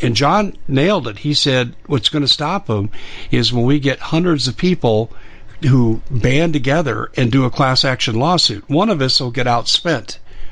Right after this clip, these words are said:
by Google and their cohorts. But if you have tens of thousands or even just thousands of people, I think we got a shot to roll this back. But I'll tell you where I think this is headed, Lisa, and I, I could be wrong, and, and I've second-guessed myself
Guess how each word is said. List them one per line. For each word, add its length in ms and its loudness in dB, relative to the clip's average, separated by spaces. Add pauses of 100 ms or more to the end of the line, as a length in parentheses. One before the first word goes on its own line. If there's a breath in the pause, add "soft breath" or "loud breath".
(120 soft breath)
by 220 2
Google 480 2 (100)
and 180 4
their 120 2
cohorts. 680 0 (480 loud breath)
But 200 2
if 160 -2
you 100 2
have 520 2 (160)
tens 580 2 (460 loud breath)
of 160 2
thousands 560 2
or 220 2
even 320 2
just 240 0
thousands 520 0
of 80 -8
people, 440 0 (480 loud breath)
I 80 4
think 240 0
we 120 4
got 200 4
a 60 2
shot 500 2 (320 loud breath)
to 100 2
roll 280 2
this 180 2
back. 320 0
But 100 -2
I'll 100 0
tell 160 0
you 120 2
where 120 4
I 80 2
think 220 0
this 200 -2
is 120 0
headed, 340 -2
Lisa, 260 2
and 100 -6
I, 160 -4
I 60 0
could 240 -2
be 100 4
wrong, 380 -2
and, 100 -2
and 260 -2
I've 140 0
second-guessed 640 -2
myself 480 -4